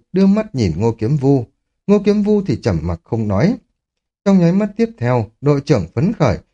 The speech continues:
hai tay bấm niệm pháp quyết, lần nữa chỉ một ngón tay lên bầu trời,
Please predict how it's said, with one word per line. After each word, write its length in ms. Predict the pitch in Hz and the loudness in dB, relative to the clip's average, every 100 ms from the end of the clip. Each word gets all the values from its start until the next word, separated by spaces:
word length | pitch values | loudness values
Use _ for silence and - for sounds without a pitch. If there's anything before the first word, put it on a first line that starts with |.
| _ | _
hai 180 | 123 123 | -2 -2
tay 220 | - 117 | 0 0
bấm 260 | 101 113 185 | 0 2 2
niệm 140 | 151 98 | 2 -2
pháp 200 | 143 151 | -6 -6
quyết, 180 | - 220 220 _ - | -2 -2 -2 _ -4
lần 200 | 151 160 | 2 2
nữa 140 | 185 214 | 2 -2
chỉ 160 | - 120 | -2 -2
một 140 | 85 85 | -2 -4
ngón 180 | 98 131 | -2 -4
tay 240 | - 123 | -2 0
lên 220 | 120 120 110 | 2 0 0
bầu 180 | 92 - | -4 -2
trời, 260 | 101 87 | -2 -2